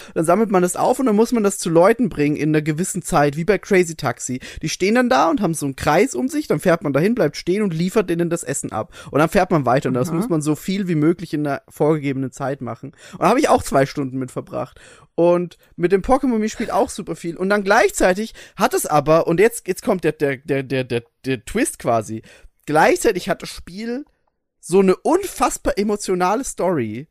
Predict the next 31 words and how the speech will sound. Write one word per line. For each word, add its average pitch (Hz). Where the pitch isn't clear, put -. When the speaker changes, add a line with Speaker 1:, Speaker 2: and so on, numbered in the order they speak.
Speaker 1:
dass 165
ich 185
einfach 185
schon -
Speaker 2:
<laughs> -
Speaker 1:
mehrfach 175
beim 175
Spielen 190
geheult 147
hab, 240
weil 254
mich 190
das 202
Speaker 2:
No. -
Speaker 1:
alles 190
so 190
mitnimmt 208
Speaker 2:
<laughs> -
Speaker 1:
und 170
so 175
emotional 185
ist. 160
Und 185
das, 196
der 190
letzte 185
Punkt, 269
den 214
ich 220
noch 196
habe, 226